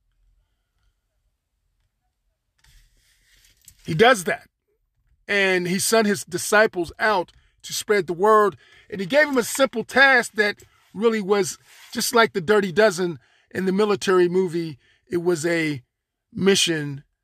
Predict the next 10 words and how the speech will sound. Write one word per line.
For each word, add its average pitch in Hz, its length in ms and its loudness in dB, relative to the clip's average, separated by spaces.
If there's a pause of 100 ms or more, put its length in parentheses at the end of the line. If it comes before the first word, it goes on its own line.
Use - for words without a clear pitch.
(320)
that 123 640 -4 (280)
they 151 240 -4
wouldn't 151 560 -2
come 151 280 -8
back 147 260 -2
from, - 300 -18 (4000)
except 175 500 0
for - 180 -6
one 160 260 -6
disciple. 135 560 -10